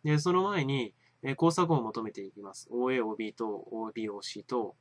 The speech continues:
オーシー、オーエー、オーシーですね。ここの計算は、まあ、センター試験と変わりませんからね。えー、ここは問題ないと思うんです。で、オーエー、オービー、オービー、オーシー、オーエー、オーシーが出ます。で、えー、改めて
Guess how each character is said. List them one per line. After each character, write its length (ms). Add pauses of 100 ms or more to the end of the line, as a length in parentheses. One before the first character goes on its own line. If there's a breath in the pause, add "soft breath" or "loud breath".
オ 240
ー 40
シ 340
ー、 80
オ 180
ー 40
エ 40
ー、 40
オ 100
ー 20
シ 120
ー 40
で 80
す 140
ね。 60 (640 loud breath)
こ 120
こ 120
の 100
計 180
算 320
は、 280 (480)
ま 140
あ、 40
セ 180
ン 60
タ 140
ー 40
試 140
験 180
と 200
変 100
わ 100
り 80
ま 120
せ 180
ん 60
か 100
ら 100
ね。 60 (400)
え 40
ー、 60
こ 140
こ 100
は 60
問 180
題 180
な 120
い 60
と 100
思 140
う 20
ん 40
で 100
す。 180 (600)
で、 320
オ 160
ー 200
エ 20
ー、 40
オ 100
ー 20
ビ 220
ー、 0 (100)
オ 160
ー 20
ビ 120
ー、 60
オ 100
ー 20
シ 360 (160)
ー、 40
オ 140
ー 80
エ 60
ー、 40
オ 40
ー 40
シ 160
ー 20
が 180 (200)
出 160
ま 160
す。 180 (720)
で、 260 (400)
え 640
ー、 260
改 120
め 100
て 280